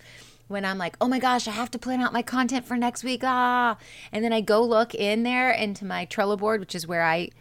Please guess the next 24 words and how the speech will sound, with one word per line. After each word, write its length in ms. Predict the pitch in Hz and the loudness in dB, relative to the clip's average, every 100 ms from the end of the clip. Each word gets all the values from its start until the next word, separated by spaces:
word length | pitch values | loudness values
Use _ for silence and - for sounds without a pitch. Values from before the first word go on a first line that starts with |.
| _ - - - - | _ -20 -20 -16 -6
plan 360 | - 180 180 | -2 -2 0
out 200 | 160 175 | 2 0
my 140 | - 175 | 0 -2
content, 500 | 175 165 208 220 214 - - - | -2 -2 -2 -4 -4 -18 -20 -12
and 100 | - | -2
I 60 | 196 | -2
realize 480 | 185 285 254 214 - - | 0 4 6 4 2 -4
I 100 | 202 | -2
already 240 | 233 226 | 0 -2
planned 300 | - 208 190 | -4 -6 -4
it 80 | 170 | 0
out. 260 | 196 127 - _ - - - - | 2 0 -4 _ -20 -20 -16 -6
And 120 | 196 | -4
do 60 | 208 | -2
you 40 | |
know 80 | 302 | 2
what 100 | 392 | 4
I 60 | 370 | 4
say 180 | 370 | 2
to 60 | 359 | 2
myself? 380 | 349 - 339 330 | 2 2 2 2
I 120 | - | -2
say, 280 | 240 254 233 - | -2 -2 -4 0
"Ah, 480 | 453 466 139 131 | 6 8 8 6